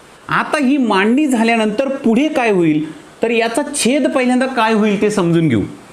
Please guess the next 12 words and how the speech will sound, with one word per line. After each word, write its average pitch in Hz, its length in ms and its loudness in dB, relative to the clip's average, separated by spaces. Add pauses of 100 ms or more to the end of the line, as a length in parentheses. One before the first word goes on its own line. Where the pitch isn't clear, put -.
(240)
बघा, 180 200 0
हा 170 200 0 (160)
ए 226 420 2 (120)
अधिक 190 560 0
बी 175 280 0
आहे 220 380 0 (580)
आणि 208 200 0
हा 240 380 0
आहे 240 220 0
ए 262 380 0
वजा 240 360 0
बी. 160 240 0